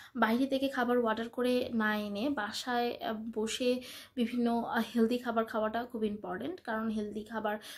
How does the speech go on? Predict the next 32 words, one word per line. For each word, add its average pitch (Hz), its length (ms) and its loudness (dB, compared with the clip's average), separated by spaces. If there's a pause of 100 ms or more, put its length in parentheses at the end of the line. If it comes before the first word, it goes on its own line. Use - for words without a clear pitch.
(120)
আমাদের 208 400 0
যে 214 160 -2
রোগ 233 200 4
প্রতিরোধ 294 400 -2
ক্ষমতাটা 208 680 -2
সেটা 214 460 -2 (300)
বাড়াতে 208 300 2
সাহায্য 208 440 -4
করে। 214 280 -4 (120)
তো 202 440 -2 (240)
এইটা, 220 460 0
আহ, - 340 -6 (420)
খুব 226 160 -4
ইম্পর্টেন্ট 214 520 -2
হয়ে 202 160 -2
গেছে। 277 320 -4
So 226 180 -6
আপনারা 214 500 -2 (240)
বা 202 260 8
বাসায় 196 340 2
যারা 202 240 0
আছেন 220 480 -2
বা 190 140 2
বাইরে 208 360 0
যাচ্ছেন, 202 440 0
যে 240 160 2
কোনো 226 200 -2
জায়গায় 214 280 -4
যাচ্ছেন, 202 480 -6
আহ, 196 960 4
আপনারা 226 360 4
অবশ্যই 220 340 4